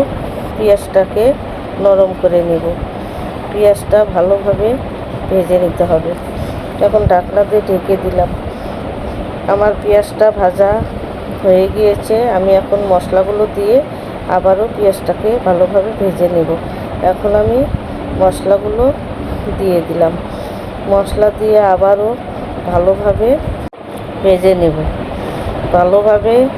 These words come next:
ভাজলে মশলাগুলোর গন্ধও থাকে না, আর কালারও সুন্দর হয়। দেখতেই পাচ্ছেন মশলাগুলো ভাজা হয়ে গিয়েছে। এখন দিয়ে দিলাম জল।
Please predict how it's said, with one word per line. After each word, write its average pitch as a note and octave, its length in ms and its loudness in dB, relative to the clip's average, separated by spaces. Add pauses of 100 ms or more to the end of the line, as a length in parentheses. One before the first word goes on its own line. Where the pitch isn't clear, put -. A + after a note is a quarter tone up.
(320)
ভাজলে F#3 520 2 (640)
মশলাগুলোর F#3+ 720 2
গন্ধও F#3 400 4 (100)
থাকে F#3+ 280 2
না, G3 180 4 (840)
আর F3 200 2 (1200)
কালারও F3+ 440 4 (260)
সুন্দর F#3 420 2
হয়। E3 180 6 (100)
দেখতেই G3 400 2
পাচ্ছেন G3 520 2 (720)
মশলাগুলো F#3 560 2
ভাজা F3+ 340 2
হয়ে F3 260 4 (100)
গিয়েছে। F#3+ 460 0 (540)
এখন - 280 2 (120)
দিয়ে F#3 220 2
দিলাম F#3+ 360 2 (640)
জল। E3+ 260 6